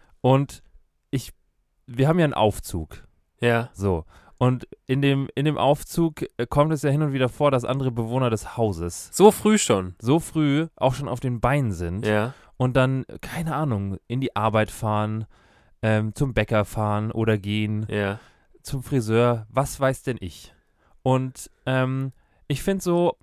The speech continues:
Speaker 1: so Aufzugssituationen
Speaker 2: Mhm.
Speaker 1: ist jetzt auch nichts Neues, aber Aufzugssituationen sind jetzt nicht unbedingt, was man sich jetzt jeden Tag wünscht.
Speaker 2: Nee.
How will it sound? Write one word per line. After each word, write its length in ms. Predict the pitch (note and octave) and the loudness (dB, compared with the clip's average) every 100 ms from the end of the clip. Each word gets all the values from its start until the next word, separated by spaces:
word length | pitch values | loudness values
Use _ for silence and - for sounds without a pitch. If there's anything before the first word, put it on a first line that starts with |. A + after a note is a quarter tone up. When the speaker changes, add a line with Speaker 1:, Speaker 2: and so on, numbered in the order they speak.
| _ _ _ _ - | _ _ _ _ -8
Speaker 1:
so 160 | C3+ | -2
Aufzugssituationen 1040 | - E3+ - E3+ - C3+ C3 A#2 - B2 C3+ | 2 0 0 -6 -4 -2 0 -2 0 0 0
Speaker 2:
Mhm. 20 | |
Speaker 1:
ist 80 | C3 | -2
jetzt 140 | B2+ | -2
auch 100 | C3+ | -2
nichts 220 | C3 - | -2 -4
Neues, 440 | A#2+ C3 B2+ C3 - | 0 2 2 0 -2
aber 220 | A#2 - | -2 0
Aufzugssituationen 960 | C3+ C#3+ D3 C3+ D3 C#3 B2+ C#3+ C#3 C3+ | 0 -2 -6 -6 -4 -2 -2 -2 -2 -2
sind 160 | C3 | -2
jetzt 220 | C3 B2 | -4 -4
nicht 360 | B2+ C#3+ - - | -4 -4 -6 -8
unbedingt, 460 | - C3+ B2+ A#2+ A#2 | -4 -2 -2 -2 -4
was 140 | A#2+ | -4
man 160 | B2 A2+ | -4 -4
sich 80 | |
jetzt 160 | A2+ G#2 | -6 -4
jeden 260 | A2+ A2+ G#2+ | -4 -4 -4
Tag 340 | A2+ A2 F#2+ | -4 -4 -4
wünscht. 480 | F#2 D#2+ D#2+ - - | -6 -6 -10 -16 -10
Speaker 2:
Nee. 320 | A#2 A#2+ A#2 | -4 -2 -4